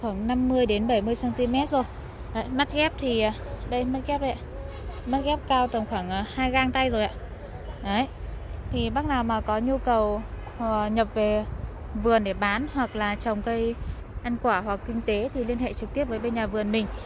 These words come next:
để được những cái chính sách đãi ngộ và ưu đãi tốt nhất. Hiện tại thì địa chỉ của bên nhà vườn mình là ở khu ba mươi mốt hecta,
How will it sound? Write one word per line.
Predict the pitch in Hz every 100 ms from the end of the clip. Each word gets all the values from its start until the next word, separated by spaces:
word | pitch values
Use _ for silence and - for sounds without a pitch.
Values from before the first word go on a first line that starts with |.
| - -
để | 220
được | 214 208
những | 262 269
cái | 226
chính | 220
sách | 226 285 -
đãi | 269 269
ngộ | 269 269 - -
và | 226 220 202
ưu | 233 240
đãi | 240
tốt | 262 302
nhất. | 311 339 - - - - - -
Hiện | 269 233
tại | 170 220
thì | 240
địa | 226 220
chỉ | - 233
của | 214
bên | 214 247
nhà | 247
vườn | 214 226 214
mình | 214 208
là | 208
ở | 202
khu | - - 254
ba | 247
mươi | 254
mốt | 302
hecta, | 302 311 262 254